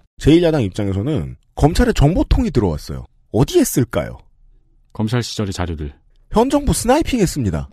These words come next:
Speaker 1: 그러려고 데리고 온 겁니다. 그건 백 퍼입니다. 실제로 나가서 자기 입으로 스나이핑하는 사람들이 있죠. 주성영 의원이 그거 하려고 하다가 정보원이 필요해서 땡겨 쓴 겁니다.
Speaker 2: 근데 주성영 의원 같은 경우는 지금 뭐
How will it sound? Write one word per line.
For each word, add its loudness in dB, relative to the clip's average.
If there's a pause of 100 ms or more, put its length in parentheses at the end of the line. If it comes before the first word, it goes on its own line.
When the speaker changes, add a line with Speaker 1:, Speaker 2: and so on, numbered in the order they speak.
(100)
Speaker 1:
그러려고 6
데리고 4
온 0
겁니다. -10 (120)
그건 0
백 0
퍼입니다. -2 (480)
실제로 0
나가서 2
자기 0
입으로 2
스나이핑하는 0
사람들이 0
있죠. -2 (420)
주성영 2
의원이 2
그거 2
하려고 2
하다가 0 (280)
정보원이 2
필요해서 0
땡겨 -4
쓴 -4
겁니다. -4 (1300)
Speaker 2:
근데 2
주성영 2
의원 4
같은 4
경우는 4
지금 0
뭐 -4